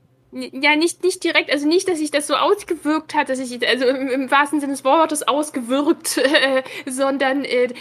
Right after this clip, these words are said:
mir war schon vorher irgendwie schlecht gewesen. Also i-, ich hatte zwischendurch schon mal so Phasen, wo, wo mir schwindelig war und wo es mir ganz komisch ging. Und, äh, also vielleicht etwas längere Geschichte, aber,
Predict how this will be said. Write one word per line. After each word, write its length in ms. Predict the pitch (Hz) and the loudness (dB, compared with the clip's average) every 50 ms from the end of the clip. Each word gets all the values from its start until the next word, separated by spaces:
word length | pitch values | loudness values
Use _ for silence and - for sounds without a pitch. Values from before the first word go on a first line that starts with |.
| - - | -8 -6
mir 140 | 277 269 247 | -2 2 4
war 160 | 247 285 370 | 6 6 4
schon 200 | - - 359 339 | 4 0 -2 -2
vorher 420 | - - 349 381 403 392 339 - | -2 -2 -2 0 2 0 0 0
irgendwie 500 | - 330 370 392 403 392 392 - 359 349 | 0 2 2 4 4 4 4 4 2 2
schlecht 560 | 349 - - - 339 359 359 349 - - - | 2 0 -2 0 2 2 0 -2 -6 -8 -6
gewesen. 680 | - 320 294 269 269 269 262 254 247 240 220 226 226 214 - | -4 -4 -2 -2 -2 -2 -2 -2 -2 -2 -4 -6 -6 -6 -6
Also 320 | - 240 240 262 269 269 | -6 -6 -4 -2 -2 -2
i-, 140 | - 262 269 | -2 -2 -4
ich 140 | - 262 - | -4 -4 -2
hatte 180 | 330 330 349 311 | -2 -2 -2 0
zwischendurch 480 | - 339 339 - 349 311 339 359 339 | 0 0 0 0 2 2 2 0 0
schon 100 | - 349 | 0 0
mal 120 | 330 330 311 | 0 0 0
so 100 | 302 311 | -2 -4
Phasen, 520 | 302 - 330 330 339 349 339 339 311 294 294 | -2 2 4 6 6 6 4 0 0 0 -2
wo, 120 | 311 294 | -2 -2
wo 100 | 294 311 | 0 0
mir 180 | 302 302 311 294 | 0 0 0 -2
schwindelig 580 | - - 339 330 339 320 311 311 302 - - | -2 0 0 2 2 2 0 -2 -4 -2 0
war 280 | 254 285 294 294 285 - | 4 6 6 6 6 4
und 300 | 269 262 269 262 262 254 | 0 -6 -6 -8 -8 -6
wo 100 | 269 285 | -4 -4
es 120 | 294 - | -2 -2
mir 140 | 302 294 294 | -2 -2 -2
ganz 260 | 285 285 294 294 - | -2 -4 -4 -6 -8
komisch 640 | - - - 277 277 330 440 466 466 440 440 - - - | -10 -10 -6 -4 -2 -2 -2 -2 -2 -4 -6 -8 -10 -6
ging. 240 | - 349 370 392 415 453 466 466 453 - - - - - - - - - - - - - - | -4 -4 -2 -2 -2 -2 -2 -4 -4 -6 -10 -12 -12 -10 -10 -10 -12 -12 -12 -14 -16 -16 -4
Und, 640 | - - 302 311 311 311 311 302 311 285 - 247 - | 2 4 4 6 6 4 2 0 -2 -4 -6 -2 2
äh, 220 | 294 294 294 285 277 277 262 - - 262 262 277 - | 2 4 4 2 2 0 -2 -4 -2 -2 -2 -2 -2
also 180 | - 262 262 - - - | -2 -2 -4 -6 -8 -4
vielleicht 220 | - - 294 254 | 0 2 2 2
etwas 180 | - 254 285 285 | 2 -2 -2 0
längere 300 | 285 285 294 294 294 285 | 0 0 2 2 2 0
Geschichte, 360 | - - - 277 - - 254 | 0 -2 -4 -2 0 0 2
aber, 200 | - 247 247 247 | 2 4 2 2